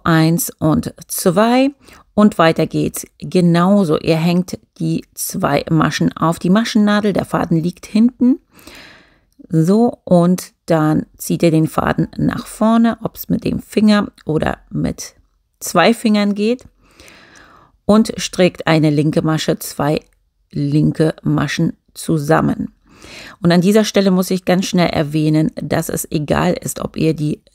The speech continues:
klassische oder die osteuropäische Masche strickt, so wie ich. Ihr müsst nichts beachten. Der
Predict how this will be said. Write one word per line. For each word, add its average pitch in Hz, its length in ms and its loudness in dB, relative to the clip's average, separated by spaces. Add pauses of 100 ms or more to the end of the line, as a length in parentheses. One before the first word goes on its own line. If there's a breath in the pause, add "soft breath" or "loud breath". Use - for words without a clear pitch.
klassische - 640 -2
oder 165 240 2
die 160 200 -6
osteuropäische 165 880 -2
Masche 151 340 -2
strickt, - 320 -12
so 147 160 -2
wie - 160 -8
ich. 220 260 -2 (560 loud breath)
Ihr 180 140 4
müsst 180 440 2 (160)
nichts 180 680 2
beachten. - 920 -4 (1500 soft breath)
Der - 160 0